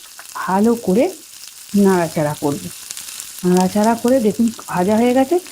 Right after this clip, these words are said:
কিন্তু চিংড়ি মাছগুলোকে খেয়াল রাখবেন, বেশি কিন্তু ভাজবেন না। এবার পরিমাণ মতন যে আলুটা কেটে রেখেছিলাম, সেই আলুটাকে দিয়ে দিলাম। আলুটা দিয়ে বেশ করে নাড়াচাড়া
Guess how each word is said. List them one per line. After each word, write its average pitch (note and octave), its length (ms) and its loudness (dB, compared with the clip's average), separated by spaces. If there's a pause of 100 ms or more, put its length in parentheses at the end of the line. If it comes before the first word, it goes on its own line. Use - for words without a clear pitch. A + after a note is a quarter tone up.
(180)
কিন্তু B3 300 4
চিংড়ি A#3 360 4
মাছগুলোকে C4 500 4
খেয়াল A#3+ 360 2
রাখবেন, E3+ 320 2
বেশি A3 280 0
কিন্তু D4+ 240 4
ভাজবেন G#3 520 2
না। C#3+ 400 -2 (540)
এবার F3 200 0 (240)
পরিমাণ F3+ 380 4
মতন G#3+ 340 4
যে F#3+ 180 2
আলুটা E3+ 360 0
কেটে F3 280 0
রেখেছিলাম, F#3+ 520 0 (480)
সেই G3+ 100 2
আলুটাকে E3+ 540 0
দিয়ে F#3+ 220 4
দিলাম। D3+ 260 -4 (580)
আলুটা A3+ 360 2
দিয়ে A#3 180 2
বেশ A3 180 2 (120)
করে A#3 180 2
নাড়াচাড়া G#3 520 2